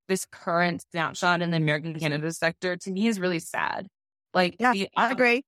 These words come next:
Speaker 2: I agree. Uh, and I, and this is the show, the whole idea that there are women like you out there doing it across the country, and this idea that a network of a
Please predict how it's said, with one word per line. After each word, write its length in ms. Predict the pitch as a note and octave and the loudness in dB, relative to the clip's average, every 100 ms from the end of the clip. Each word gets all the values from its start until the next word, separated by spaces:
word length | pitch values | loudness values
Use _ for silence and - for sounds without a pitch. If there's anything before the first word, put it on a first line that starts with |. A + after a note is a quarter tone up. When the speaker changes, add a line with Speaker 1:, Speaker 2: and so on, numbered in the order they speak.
| _ | _
Speaker 2:
I 120 | A3 | 4
agree. 300 | A#3+ C4+ E4+ - | 4 4 0 0
Uh, 120 | - F#3+ | 0 2
and 140 | A3 | 4
I, 140 | G#3 - | 2 0
and 100 | G3+ | -2
this 120 | G#3+ | -4
is 60 | G#3+ | 0
the 100 | A3 | 0
show, 300 | - A#3+ A3 | 2 2 2
the 80 | F3 | 2
whole 160 | F#3 F#3 | 2 2
idea 260 | F#3 F#3+ | 2 0
that 120 | F#3 | 0
there 120 | - - | 0 0
are 220 | - F3 | 2 2
women 260 | G3 G3+ G3 | 2 0 -2
like 200 | F3 E3 | -4 -2
you 140 | F3 - | 0 2
out 160 | E3 E3+ - | 2 2 0
there 140 | E3 D#3 - | 0 0 0
doing 160 | F3+ | 0
it 100 | F3 | 2
across 400 | - - F3+ E3+ | 2 0 2 0
the 160 | - F3+ | -2 -8
country, 320 | - F3 F#3 | -4 0 2
and 80 | D#3+ | 2
this 100 | E3 | 4
idea 280 | E3 E3+ F#3 | 2 2 2
that 140 | E3+ | 4
a 100 | C#3 | 2
network 420 | D3 D3 - F3 - | 0 0 2 0 0
of 100 | |
a 80 | D#3 | -2